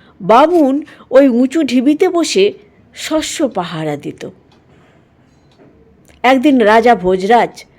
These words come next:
রাজকুমারদের সাথে নিয়ে বেড়াতে বেরোলেন। বেড়াতে বেড়াতে হাজির হলেন সেই শস্য ক্ষেতে।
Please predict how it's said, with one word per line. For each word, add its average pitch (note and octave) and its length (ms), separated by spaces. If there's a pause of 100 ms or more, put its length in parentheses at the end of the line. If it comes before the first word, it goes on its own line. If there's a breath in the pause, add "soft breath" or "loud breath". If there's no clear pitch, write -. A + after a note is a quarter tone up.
(340 soft breath)
রাজকুমারদের A#3 760
সাথে G3+ 380
নিয়ে B3 180
বেড়াতে F3 440
বেরোলেন। D3 500 (920 soft breath)
বেড়াতে G3+ 580
বেড়াতে F#3 440
হাজির F3+ 480
হলেন F#3+ 360 (400 soft breath)
সেই C4 380
শস্য - 460
ক্ষেতে। - 380